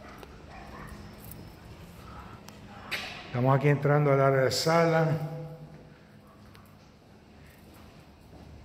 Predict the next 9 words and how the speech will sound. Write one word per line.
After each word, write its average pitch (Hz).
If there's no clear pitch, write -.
Comedor, 135
tiene 147
marquesina 147
para 127
un 143
vehi-, 147
para 120
dos 143
vehículos 123